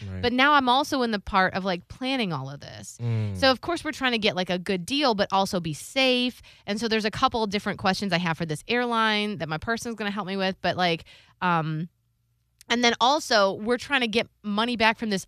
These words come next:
Speaker 2: other religious trip that she was supposed to take to Mexico with a church.
Speaker 1: Oh,
Speaker 2: Do you
Speaker 1: that's
Speaker 2: remember
Speaker 1: right.
Speaker 2: that whole thing?
Speaker 1: Yeah, I forgot about that.
Speaker 2: So, um, luckily, he called, like, a couple months ago because I called them and they were like, "Oh, the trip is, like, passed," even though it wasn't. It was like,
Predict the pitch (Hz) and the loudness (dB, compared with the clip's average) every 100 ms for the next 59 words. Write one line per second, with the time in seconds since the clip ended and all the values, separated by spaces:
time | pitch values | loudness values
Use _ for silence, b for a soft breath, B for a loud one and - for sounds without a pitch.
0 | - 240 285 254 214 185 208 196 196 311 | 2 2 4 0 -2 -2 -4 -2 -2 -4
1 | 320 285 - 202 175 190 - 220 196 202 | -2 -8 -4 -4 -4 -10 -6 -4 -4 -4
2 | 208 196 185 190 - 170 190 - - 208 | -6 -6 -6 -6 -4 0 0 0 -4 -4
3 | 196 180 175 139 - - 359 240 415 139 | -4 -2 -4 -6 -8 0 2 2 0 0
4 | 143 - 370 370 339 - - 156 311 120 | 2 2 2 0 4 6 8 8 6 4
5 | 135 151 156 143 127 - 123 135 113 101 | 6 6 6 4 2 2 2 4 2 2
6 | 104 98 95 - - 330 302 285 277 - | 2 0 -2 -8 2 6 8 6 2 2
7 | 262 254 240 254 320 - 269 226 262 330 | 4 4 4 2 2 2 -2 0 0 0
8 | - 202 175 160 160 - 196 180 185 170 | 4 6 6 4 0 0 0 2 0 0
9 | 220 202 185 190 202 170 165 175 208 175 | 0 2 0 0 0 0 0 0 -4 0
10 | 190 196 220 247 247 226 247 220 202 190 | 6 6 6 2 4 2 0 0 0 0
11 | 190 180 175 202 180 175 185 - 185 185 | 2 2 2 0 2 0 -4 -4 -6 -6
12 | 170 160 151 - _ _ - 170 151 180 | -4 -4 -4 -6 _ _ 0 2 2 0
13 | - 202 196 175 156 151 156 170 170 170 | -6 -4 0 -2 -2 -2 -2 -2 -4 -4
14 | 165 151 | -2 -4